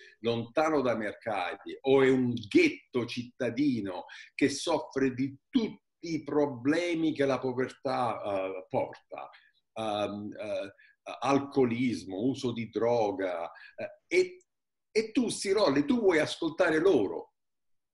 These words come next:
Ma sei pazzo! Loro non sanno come aiutarsi.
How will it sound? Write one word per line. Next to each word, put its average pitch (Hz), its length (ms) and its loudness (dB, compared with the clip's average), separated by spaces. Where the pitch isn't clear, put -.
Ma 190 140 -2
sei 214 320 2
pazzo! 120 760 -6
Loro 233 280 4
non 151 300 4
sanno 113 720 -2
come 98 260 -6
aiutarsi. 82 1080 -10